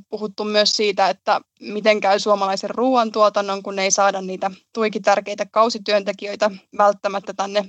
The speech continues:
siinä määrin, kun niitä tarvittaisiin sinne. Ja se on ollut ihan ilahduttavaa, että,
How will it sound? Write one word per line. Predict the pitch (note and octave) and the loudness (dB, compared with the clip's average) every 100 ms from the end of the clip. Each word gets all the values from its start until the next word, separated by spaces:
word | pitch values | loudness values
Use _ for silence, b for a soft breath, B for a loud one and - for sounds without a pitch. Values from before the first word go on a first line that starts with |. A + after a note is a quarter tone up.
| - | -6
siinä | - G#3 G3 | -6 -2 0
määrin, | G3 G3+ G3 | 0 0 -2
kun | G3 | -8
niitä | G3 G3 | -12 0
tarvittaisiin | G#3+ A3+ G#3+ F#3+ F#3 G3 - | 2 4 0 -4 -2 -2 -2
sinne. | G3 G3+ | -2 -2
Ja | G3+ | -2
se | |
on | G3+ | -2
ollut | G3+ | -4
ihan | G#3 G#3 | -2 -2
ilahduttavaa, | - A#3 A3 G3+ - F#3 G3+ | 2 2 2 -4 -8 0 2
että, | G3+ - | 0 -2